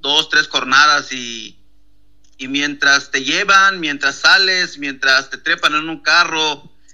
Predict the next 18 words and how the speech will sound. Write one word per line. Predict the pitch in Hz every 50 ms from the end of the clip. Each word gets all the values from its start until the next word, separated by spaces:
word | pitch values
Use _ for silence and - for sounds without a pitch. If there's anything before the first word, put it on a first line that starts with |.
| - - - - - -
y | - 139 135 131 -
que | - 135 131 127
se | 123 - 143 139
ofrece | 139 - 156 170 175 170 156
el | 147
otro | 151 160 151 156 147
a |
llevarte | 139 135 123 131 143 156 160 160 - 160 143
porque | - - 139 135 - 123
el | 127 131
carro | 139 147 147
está | 139 - 143
mejor | 143 135 120 - 135 143 151 156 160 156 151 143
y, | 143 131 135 127 120 113 - - - - - - - 156 147 - - - - -
y, | 131 135 135 - -
y | 147 139 -
todo, | - 170 185 196 190 180 - 180 151 165 190
es, | 185 - - -